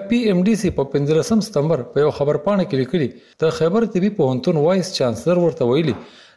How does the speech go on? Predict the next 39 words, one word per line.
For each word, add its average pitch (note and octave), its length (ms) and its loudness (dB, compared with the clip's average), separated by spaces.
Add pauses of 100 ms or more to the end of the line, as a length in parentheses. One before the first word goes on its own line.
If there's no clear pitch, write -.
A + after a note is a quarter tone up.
(140)
د D#3+ 160 2
خیبر F#3 320 0
پښتونخوا D#3 500 -2
د B2+ 140 -2
هغه F#3 280 0
تنانو A#2 320 -2 (200)
چې D3+ 180 -2
د E3 240 2
طبي F3+ 220 2 (100)
پوهنتونونو D3+ 540 0
لپاره E3+ 400 0
امتحان C3 420 0
ورکاوه، B2 400 0 (320)
شمیره D#3 400 0
یې G3+ 160 -4
پنځه D3+ 260 0 (140)
څلوېښت C#3 500 0
زرو D3 220 2
نه C3+ 140 2
زیاته A2+ 260 0
وه. G2+ 80 -2 (400)
په C3+ 160 0
دغه C#3 160 -2
کې C3+ 160 -4
هغه G3 180 0 (120)
تنان A2+ 200 -2 (220)
چې - 80 -6 (100)
بیا F3 120 2
یې B2+ 200 0
نقل A#3 260 0 (100)
کاوه، A2+ 200 0 (380)
شمیره D3 400 2
یې E3+ 40 -2 (120)
دوه G3 180 2
سوه F#3+ 140 2 (160)
او - 20 2 (140)
نولس A2 400 0
ده G#2 80 -6 (380)
او B2+ 40 2